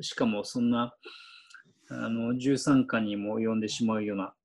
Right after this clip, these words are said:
<clears throat> 十二巻プラス一巻かな、にも及んでしまうね、英語の辞書を作るのがどういうことなのかというのをね。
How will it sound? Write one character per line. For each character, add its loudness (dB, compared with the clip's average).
<clears throat> 8
十 6
二 10
巻 2
プ -2
ラ -2
ス -4
一 -8
巻 -8
か -12
な、 -2
に 0
も -2
及 -4
ん -4
で -4
し -6
ま -6
う -10
ね、 -6
英 0
語 0
の -2
辞 -6
書 -4
を 8
作 0
る 0
の 0
が 0
ど 6
う 10
い 8
う 6
こ 4
と 2
な 4
の -6
か -12
と -14
い -10
う -12
の -8
を -8
ね。 -4